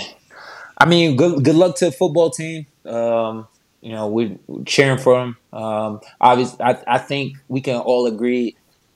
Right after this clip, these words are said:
even with the success of basketball, that it's a, still a football school. People are rooting for the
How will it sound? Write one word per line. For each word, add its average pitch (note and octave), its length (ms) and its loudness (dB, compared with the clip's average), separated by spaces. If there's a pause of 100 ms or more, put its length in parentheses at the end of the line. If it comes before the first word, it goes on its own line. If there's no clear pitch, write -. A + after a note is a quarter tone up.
(140)
even C3+ 220 0
with C3+ 80 0
the B2+ 80 0
success B2+ 400 0
of G#2 120 0
basketball, A#2+ 720 2
that G#2+ 220 -4
it's A2 200 -8
a, G#2+ 80 -10
still B2+ 340 0
a A2+ 40 -2
football B2+ 440 2
school. C3+ 420 2 (220)
People B2 220 2
are A#2 200 4
rooting A#2+ 480 0
for B2+ 180 0
the A#2+ 180 0